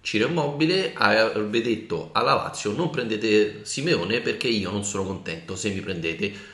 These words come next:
un vice così forte". Una notizia uscita proprio questa settimana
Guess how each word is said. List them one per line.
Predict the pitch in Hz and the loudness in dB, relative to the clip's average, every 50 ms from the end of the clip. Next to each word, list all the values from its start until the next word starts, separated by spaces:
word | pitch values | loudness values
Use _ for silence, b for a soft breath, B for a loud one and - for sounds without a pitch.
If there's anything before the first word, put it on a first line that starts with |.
| B B | B B
un | 104 107 110 113 113 110 117 113 107 - 92 | 0 0 2 2 2 2 2 2 2 0 -4
vice | 85 101 107 104 104 - 107 92 | -2 0 2 2 4 2 2 2
così | - - 101 98 92 78 | 0 -2 -4 -4 -4 -4
forte". | - - - 80 69 55 - - - - 71 - B B B B B B B B | -6 -8 -10 -10 -10 -10 -10 -12 -14 -16 -16 -16 B B B B B B B B
Una | - 107 117 123 | -2 2 4 4
notizia | 123 107 - - - - 123 131 131 - - 135 131 127 135 139 - 110 | 4 2 0 -6 -4 -4 -4 -2 -2 -2 2 4 6 6 6 4 0 -2
uscita | 98 - - - - 117 104 - 98 82 - - - - - | -4 -2 -2 0 2 0 0 0 0 -2 -2 -4 -8 -12 -8
proprio | 87 85 82 80 76 - - | -4 -4 -4 -4 -6 -12 -14
questa | - - - - | -16 -12 -8 -6
settimana | 85 104 - - - 175 127 85 78 82 95 113 123 143 B | -4 -4 -6 -2 -2 -2 -2 0 -2 0 0 0 0 0 B